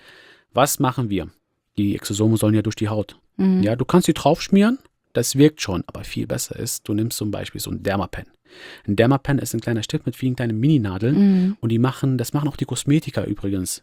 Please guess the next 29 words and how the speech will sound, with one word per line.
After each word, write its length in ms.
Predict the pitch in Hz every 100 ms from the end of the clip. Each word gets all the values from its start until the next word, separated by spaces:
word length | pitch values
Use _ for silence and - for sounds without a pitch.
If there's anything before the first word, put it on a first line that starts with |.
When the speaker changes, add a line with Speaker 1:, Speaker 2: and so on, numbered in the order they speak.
| -
Speaker 2:
Okay. 180 | 233 110
Speaker 1:
Die 60 |
machen 180 | 120 -
immer 140 | 135
so 200 | 120 120
Dermapen-Behandlung. 960 | 107 107 127 - 135 120 123 127 131 127 -
Speaker 2:
Ja, 300 | 208 208 202
Speaker 1:
Da 100 | 101
sieht 180 | 190 190
Speaker 2:
genau. 120 | 123
Speaker 1:
die, 80 | 175 _
da 120 | - 107
sieht 160 | -
das 140 | 120 -
Gesicht 360 | 107 131 -
so 80 | 110
richtig 280 | 131 - 117
schön 200 | 107 101
blutig 480 | 120 160 156 139 -
aus, 260 | 131 131
aber 180 | 226 226
Speaker 2:
Mhm. 360 | 220 214 226 - -
Speaker 1:
viel 240 | - -
bringen 320 | - 120 123
tut's 260 | 117 113 -
ja 80 | 101
nicht. 320 | 101 101 -
Speaker 2:
Mhm. 320 | 175 170 175 -
Speaker 1:
Ja. 160 | 101